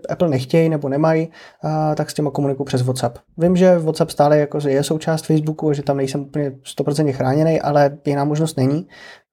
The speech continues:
WhatsApp je prostě hodně rozšířený v tom Android světě. A, a tak pro mě osobně jsem tenkrát udělal ten jako radikální řez a od-, odboural jsem ho.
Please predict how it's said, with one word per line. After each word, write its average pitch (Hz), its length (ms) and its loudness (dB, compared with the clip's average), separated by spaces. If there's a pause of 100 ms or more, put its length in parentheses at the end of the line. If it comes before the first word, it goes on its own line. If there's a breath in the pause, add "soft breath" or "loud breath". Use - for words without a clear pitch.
WhatsApp 143 300 -6
je 139 60 2
prostě 143 240 0
hodně 139 240 2
rozšířený 135 640 0 (280 soft breath)
v - 40 -20
tom 139 140 -8
Android 135 260 -2
světě. 151 360 -4 (760 soft breath)
A, 151 400 4 (840)
a 156 480 -2
tak 175 220 0
pro 180 140 4
mě 175 440 6
osobně 165 560 0
jsem 175 200 -4
tenkrát 160 420 -2
udělal 151 440 -4
ten 147 120 -6
jako 151 160 -6
radikální 147 500 0
řez 131 240 -2
a 143 40 -6
od-, 139 120 -10 (260)
odboural 131 320 -2
jsem 127 180 -6
ho. 127 160 -8